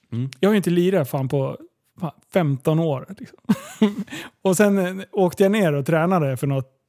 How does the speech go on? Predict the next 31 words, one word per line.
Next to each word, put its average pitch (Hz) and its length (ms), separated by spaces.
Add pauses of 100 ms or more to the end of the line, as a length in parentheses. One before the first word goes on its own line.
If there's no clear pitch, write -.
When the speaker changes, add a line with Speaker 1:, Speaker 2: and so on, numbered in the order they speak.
Speaker 2:
ja, 175 560
inte 196 220
förra 175 200
året, 160 400
året 170 280
innan 165 220
det. 135 200 (120)
Speaker 1:
Mm. 117 220 (540)
Speaker 2:
Och 151 300 (440)
jag 156 180
hade 220 200
ju 190 60
med 220 280
mig 160 100
min 156 160
jävla 143 240
utrustning 143 580
där. 127 220
Du, 160 160
jag 175 100
höll 190 140
ju 180 60
på 185 80
att 175 60
bli 190 160
utskrattad. 180 800
Det 175 80
var 196 120
ju 185 80
som 190 180
att - 240